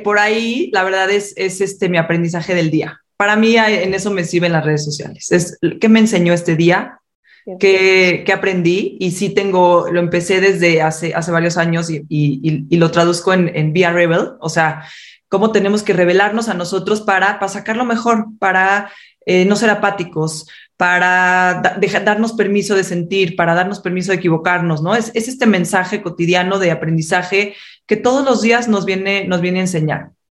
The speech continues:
Speaker 1: Entonces, yo me, yo, yo me quedaría con la palabra, eh, transmitiría esta, la belleza del y, que eso es lo que yo quiero al final dejar.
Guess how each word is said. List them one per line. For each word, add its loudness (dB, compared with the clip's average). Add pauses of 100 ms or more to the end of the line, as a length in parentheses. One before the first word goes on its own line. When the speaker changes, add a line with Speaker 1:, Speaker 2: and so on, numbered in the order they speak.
(420)
Speaker 1:
Entonces, 0 (500)
yo 2
me, 0
yo, 2
yo 2
me -2
quedaría 2
con 4
la 0
palabra, 2
eh, -2 (100)
transmitiría 4
esta, 0
la 2
belleza 0
del -2
y, -4 (180)
que 2
eso 0
es 2
lo 4
que 0
yo 2
quiero 2
al -2
final 0
dejar. -4